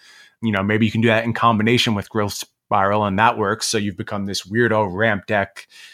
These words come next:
you know, mix of Turbo Fog, taking turns type deal. All of that stuff's interesting, and I think Growth Spiral fits really well into that context.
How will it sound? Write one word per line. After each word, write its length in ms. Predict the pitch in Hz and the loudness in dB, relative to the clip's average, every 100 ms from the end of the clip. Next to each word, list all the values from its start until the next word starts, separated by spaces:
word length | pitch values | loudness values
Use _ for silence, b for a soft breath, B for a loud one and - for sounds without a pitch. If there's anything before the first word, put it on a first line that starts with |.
| B B | B B
you 120 | 107 | -10
know, 140 | 92 87 | -6 -2
mix 280 | 107 110 104 | -2 0 -2
of 180 | 90 - | -4 -2
Turbo 360 | 135 107 107 | 0 2 0
Fog, 540 | 95 107 101 98 101 - | 0 2 4 4 0 -4
taking 320 | 110 113 95 | -6 -6 -8
turns 360 | 101 98 95 | -6 -6 -8
type 240 | - 101 92 | -8 -8 -6
deal. 360 | 107 104 110 - | -4 -2 -2 4
All 160 | 208 | 6
of 80 | 185 | 6
that 140 | 151 | 4
stuff's 240 | - 131 - | 2 -2 -2
interesting, 480 | 135 123 110 120 110 | -2 -2 -2 -2 -2
and 100 | 110 | -2
I 60 | |
think 160 | 101 110 | -4 -4
Growth 180 | 110 101 | -6 -6
Spiral 400 | - 104 101 90 | -4 -2 0 -2
fits 320 | - 107 - | -6 -8 -8
really 240 | 98 90 | -8 -6
well 280 | 95 117 123 | -4 0 2
into 140 | 110 120 | 2 2
that 200 | 170 170 | 2 2
context. 640 | 143 117 120 117 - | -2 0 -2 -4 -10